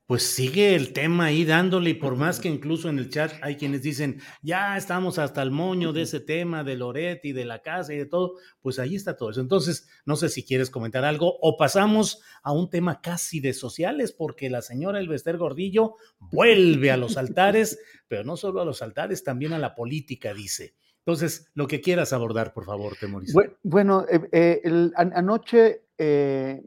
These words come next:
Speaker 2: frente a la Secretaría de Gobernación, acudimos un grupo cada vez más pequeño de periodistas que, bueno, en, en cinco semanas han matado a cinco periodistas. Em,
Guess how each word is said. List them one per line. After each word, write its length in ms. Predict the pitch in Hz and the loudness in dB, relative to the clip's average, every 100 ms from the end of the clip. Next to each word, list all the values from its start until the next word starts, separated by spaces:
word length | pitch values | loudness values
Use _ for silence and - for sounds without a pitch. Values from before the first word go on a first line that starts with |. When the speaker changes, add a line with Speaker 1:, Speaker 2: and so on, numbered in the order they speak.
| - | -4
Speaker 2:
frente 320 | 147 147 143 | -2 0 -2
a 20 | |
la 60 | 135 | -6
Secretaría 480 | 147 131 147 156 165 | -4 -4 0 4 4
de 100 | 147 | 4
Gobernación, 580 | 135 131 131 - 156 | 2 0 -6 -8 -6
acudimos 600 | 147 - 139 156 165 147 | -6 -4 -2 -2 -4 -6
un 100 | 170 | -4
grupo 540 | 160 165 156 151 - _ _ _ _ _ _ | 0 0 0 -2 -2 _ _ _ _ _ _
cada 200 | 160 156 | 4 6
vez 160 | 151 | 4
más 180 | 156 156 | 0 -6
pequeño 580 | - 151 160 160 131 117 _ _ _ _ - _ _ - - | -6 -4 0 0 -2 -8 _ _ _ _ -20 _ _ -20 -16
de 320 | 135 127 127 | -6 0 0
periodistas 920 | 127 135 135 156 175 - 135 - - | 0 2 2 2 0 0 -4 -4 -14
que, 640 | - 127 113 113 110 110 - _ _ | -6 -2 0 0 -2 -6 -14 _ _
bueno, 320 | 127 123 113 | -4 -4 -6
en, 240 | - 123 123 | -8 -8 -8
en 160 | 139 120 | -8 -8
cinco 340 | - 190 185 | -8 -6 -6
semanas 460 | 160 156 151 147 - | -6 -4 -4 -4 -6
han 80 | 147 | -4
matado 480 | 139 147 139 131 - _ _ _ _ - | -2 0 -2 -2 -10 _ _ _ _ -6
a 120 | 117 | -6
cinco 360 | - 143 127 - | -2 -4 -4 -6
periodistas. 520 | 120 98 - - - _ _ _ _ _ - | -6 -6 -12 -20 -20 _ _ _ _ _ -8
Em, 460 | 123 120 117 117 | -6 -4 -4 -6